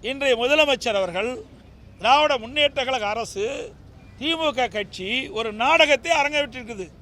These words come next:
இந்த தீர்மானத்தின் மூலமாக ஏதோ மீனவர்களுக்கு நன்மை செய்வது போல இந்த தீர்மானத்தை கொண்டு வந்து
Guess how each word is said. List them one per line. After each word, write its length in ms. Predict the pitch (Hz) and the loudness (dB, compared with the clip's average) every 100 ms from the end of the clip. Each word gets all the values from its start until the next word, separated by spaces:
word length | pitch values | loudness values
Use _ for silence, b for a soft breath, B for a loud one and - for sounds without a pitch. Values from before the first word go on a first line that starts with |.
| - b b b - | -20 b b b -4
இந்த 200 | 277 247 | -2 -2
தீர்மானத்தின் 640 | 269 311 294 285 269 254 | -2 -2 0 -2 -4 -6
மூலமாக 520 | 254 269 262 208 185 - - - - | -2 0 2 0 -2 -8 -20 -20 -6
ஏதோ 360 | 196 247 294 294 | 0 6 8 6
மீனவர்களுக்கு 480 | 247 294 294 277 254 | 4 2 2 2 -2
நன்மை 300 | 226 254 294 | -4 -4 -4
செய்வது 360 | 285 262 254 214 | -4 0 0 2
போல 400 | 277 302 226 226 - - - - - | 6 6 6 2 -12 -20 -20 -20 -6
இந்த 180 | 247 233 | -2 0
தீர்மானத்தை 680 | 277 294 269 240 208 226 | 0 0 0 -2 -2 -4
கொண்டு 260 | 190 220 220 | -6 -6 -6
வந்து 460 | 214 240 285 254 | -4 -2 -2 -2